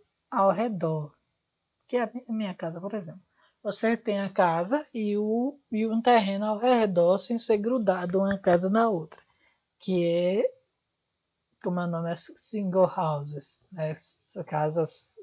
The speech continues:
sozinhas. E tem também aquelas casas que ficam juntinhas e só ao redor, na, em algum dos lados,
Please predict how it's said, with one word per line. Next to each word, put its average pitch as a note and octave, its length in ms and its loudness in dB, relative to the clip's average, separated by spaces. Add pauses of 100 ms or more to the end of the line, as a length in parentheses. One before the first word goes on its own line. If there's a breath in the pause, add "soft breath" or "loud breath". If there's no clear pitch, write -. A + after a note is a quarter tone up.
sozinhas. D#3 920 -4 (480 soft breath)
E E4 120 -6
tem C4 260 0
também B3 380 0
aquelas G#3+ 380 2
casas F#3 420 0
que G#3+ 240 -2
ficam G#3 600 0 (1200)
juntinhas A3+ 1400 -2
e G3+ 120 0
só G#3+ 720 6 (120)
ao G3 160 4
redor, F#3 760 2 (1080)
na, E3+ 440 -2
em F3 160 -2
algum F3+ 360 2
dos G3 240 0
lados, F3 640 0